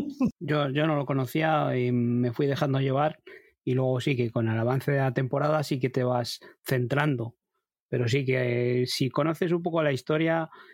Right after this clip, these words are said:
y te va llevando arriba y abajo, adelante y atrás en el tiempo, es normal que, que te pierdas. Pero yo como lo vi, <clears throat>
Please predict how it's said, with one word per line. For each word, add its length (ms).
y 160
te 120
va 140
llevando 340
arriba 320
y 40
abajo, 400
adelante 320
y 40
atrás 300
en 80
el 140
tiempo, 520
es 220
normal 440
que, 420
que 100
te 120
pierdas. 460
Pero 240
yo 180
como 260
lo 100
vi, 340
<clears throat> 340